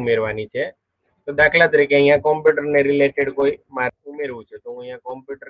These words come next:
કરીશ અને આ ઉમેરવું છે તો એ ત્યાં clip art આવી જશે અને તમે એની size જરૂરિયાત પ્રમાણે નાની મોટી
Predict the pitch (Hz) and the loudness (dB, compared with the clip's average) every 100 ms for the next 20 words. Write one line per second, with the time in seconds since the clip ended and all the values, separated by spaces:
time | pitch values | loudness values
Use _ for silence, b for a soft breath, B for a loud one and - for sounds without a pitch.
0 | 147 143 104 _ _ _ - 117 139 - | -10 -10 -10 _ _ _ -16 -10 -10 -12
1 | _ _ 131 131 147 160 123 107 107 - | _ _ -8 -6 0 0 0 -4 -14 -8
2 | 117 110 117 123 170 _ _ _ _ 123 | -6 -6 -6 -6 -8 _ _ _ _ -6
3 | 127 127 131 170 - 131 120 98 92 - | -4 0 2 2 0 -4 -4 -6 -10 -10
4 | 107 113 127 131 123 127 113 120 123 131 | -10 -6 -4 -2 0 -2 -2 2 2 2
5 | 113 113 123 117 - 104 104 104 135 - | 0 2 4 4 2 -6 -4 -4 -6 -8
6 | _ _ - - 113 117 123 113 104 104 | _ _ -18 -6 0 2 2 2 0 -2
7 | 139 | -6